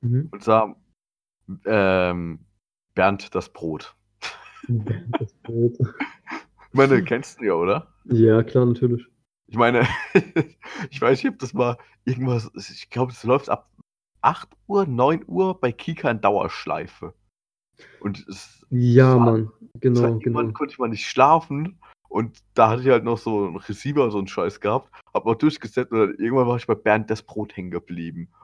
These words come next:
Speaker 2: Hab mir die
Speaker 1: <laughs>
Speaker 2: Scheiße halt angeschaut.
Speaker 1: Ich auch, Alter, ich, oh.
Speaker 2: Weil
Speaker 1: Haben
Speaker 2: es
Speaker 1: wir
Speaker 2: halt
Speaker 1: das
Speaker 2: echt
Speaker 1: damals
Speaker 2: lustig
Speaker 1: gemacht,
Speaker 2: und halt auch,
Speaker 1: genau.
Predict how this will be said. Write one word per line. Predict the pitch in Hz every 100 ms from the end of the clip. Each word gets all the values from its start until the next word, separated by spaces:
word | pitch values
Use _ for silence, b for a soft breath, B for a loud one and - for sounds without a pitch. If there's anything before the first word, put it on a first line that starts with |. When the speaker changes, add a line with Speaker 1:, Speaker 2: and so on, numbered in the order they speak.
| b
Speaker 2:
Hab | - 117
mir | 120
die | 143
Speaker 1:
<laughs> | -
Speaker 2:
Scheiße | - 127 127 -
halt | 127
angeschaut. | 127 127 123 - - - - - _ _ _ -
Speaker 1:
Ich | 233 165 160 123 107 147 139 107 104 - - 196 - - 285
auch, | 135 - -
Alter, | 123 127 127 127
ich, | 123 - 120
oh. | 110 117 113 113 110 104 - _ _ _ _ _ _ _ _ _ _ _ _ -
Speaker 2:
Weil | 131
Speaker 1:
Haben |
Speaker 2:
es | 156
Speaker 1:
wir | 147
Speaker 2:
halt | 143
Speaker 1:
das | 104
Speaker 2:
echt |
Speaker 1:
damals | 120 120
Speaker 2:
lustig | 170 120
Speaker 1:
gemacht, | 113 110
Speaker 2:
und |
halt | 131 120
auch, | 117
Speaker 1:
genau. | 110